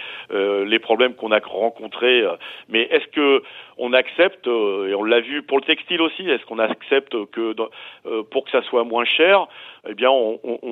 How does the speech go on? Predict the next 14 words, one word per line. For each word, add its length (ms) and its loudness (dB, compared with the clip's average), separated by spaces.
on, 240 -10
on 140 -4
accepte 320 0
que 80 -2
des 160 -2
enfants 240 -2
travaillent, 340 0
par 200 2
exemple, 420 0
dans 160 2
d'autres 300 2
pays, 420 -4
vous 40 -20
voyez ? 300 2